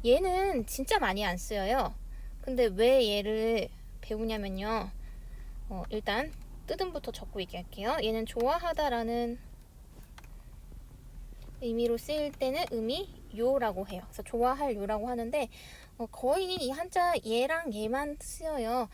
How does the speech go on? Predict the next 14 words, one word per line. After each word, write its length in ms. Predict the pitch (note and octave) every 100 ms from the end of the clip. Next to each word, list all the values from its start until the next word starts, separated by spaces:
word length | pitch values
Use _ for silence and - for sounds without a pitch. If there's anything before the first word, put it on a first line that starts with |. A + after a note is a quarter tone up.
| - -
얘는 180 | A#3 C4
안 200 | A3+ G3
쓰이는데 440 | G3 C4+ C4 A#3
그 160 | G#3 -
이유는, 640 | G3 G#3+ B3 G#3 A3 A3 F#3+ - - - - -
어, 560 | G3+ G3 G3+ G3+ G3+ - - - - A3+
여러분 400 | A#3 B3 B3+ A#3+ -
공자라는 1160 | - C4 C#4+ E4 E4+ F#4+ F#4+ F#4 F4+ C#4+ B3+
사람 300 | B3+ C#4 C4+
아-, 240 | G#3+ E3+ F#3+ -
아세요? 440 | G3 - G#3+ C4+ - - - - - - - -
중국의 460 | - C#4 C#4+ D#4+ D4
대표적인 520 | C4+ - B3+ A#3+ A3+
성인이죠. 760 | B3 D#4 E4+ C#4+ F#3+ F#3+ A3+